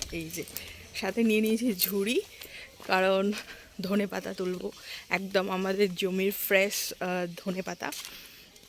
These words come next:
তো চলো। কিছুক্ষণ আগে, আহ, কতগুলো জামা কেচে মেলে এসেছি। তো বাড়ি থেকে অল্প কাছেই।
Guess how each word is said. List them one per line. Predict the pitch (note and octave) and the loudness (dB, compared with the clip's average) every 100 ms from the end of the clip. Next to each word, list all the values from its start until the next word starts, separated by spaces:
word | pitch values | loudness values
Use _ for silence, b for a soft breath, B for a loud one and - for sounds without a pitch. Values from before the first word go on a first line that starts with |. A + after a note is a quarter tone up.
| - - | -20 -20
তো | - - | -16 -4
চলো। | F3+ F3 F#3 - B B B B B B - - - - B B B B B - - _ B B B B - | -2 0 -2 -6 B B B B B B -20 -20 -20 -20 B B B B B -20 -20 _ B B B B -8
কিছুক্ষণ | B3 B3+ C4+ B3 | -2 2 6 6
আগে, | A#3+ B3 B3 | 8 8 8
আহ, | A#3+ G#3+ G3+ G#3+ | 6 4 4 2
কতগুলো | G#3 G#3+ G#3+ G#3 | 2 2 2 4
জামা | G#3+ F#3+ G3 | 4 2 0
কেচে | G3 G#3 G#3 B B B | 4 4 2 B B B
মেলে | - F#3+ G3 | 0 4 4
এসেছি। | - F#3 C#4 G#4+ B B B B B B - - - - - - - - - | 4 -2 0 0 B B B B B B -20 -20 -20 -20 -20 -20 -20 -20 -6
তো | G3 F3 F#3 B B - - G#3+ | -2 -2 -4 B B -20 0 8
বাড়ি | C4+ F#4 | 8 8
থেকে | F4 D#4 B3 | 4 6 6
অল্প | B3 C4 A#3+ G#3+ G3 | 6 6 6 6 0
কাছেই। | G3 G3+ G#3+ | -4 2 4